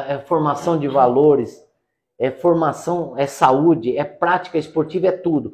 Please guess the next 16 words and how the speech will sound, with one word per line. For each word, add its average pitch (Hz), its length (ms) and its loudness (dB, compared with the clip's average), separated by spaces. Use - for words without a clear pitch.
A 143 100 2
transversalidade 175 840 0
do 147 80 -2
futebol 156 460 -4
é 165 80 -2
maravilhosa. 147 680 -2
E 208 80 0
Mundo 185 320 0
Novo 165 220 2
vai 160 120 0
poder 156 300 0
fazer 147 240 -2
isso. 120 140 -4
E 196 100 4
nós 202 300 10
vamos, 180 420 2